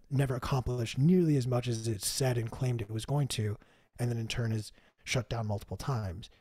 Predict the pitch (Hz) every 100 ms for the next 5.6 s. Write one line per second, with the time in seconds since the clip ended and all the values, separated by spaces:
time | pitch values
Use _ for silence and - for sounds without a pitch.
0 | _ _ _ 127 123 135 127 110 - 147
1 | 127 104 - - - - _ _ 131 -
2 | 113 110 117 - 110 127 143 127 104 104
3 | 117 110 110 110 - 117 113 117 117 110
4 | 107 - 110 - 135 123 113 107 107 104
5 | 104 - 135 113 107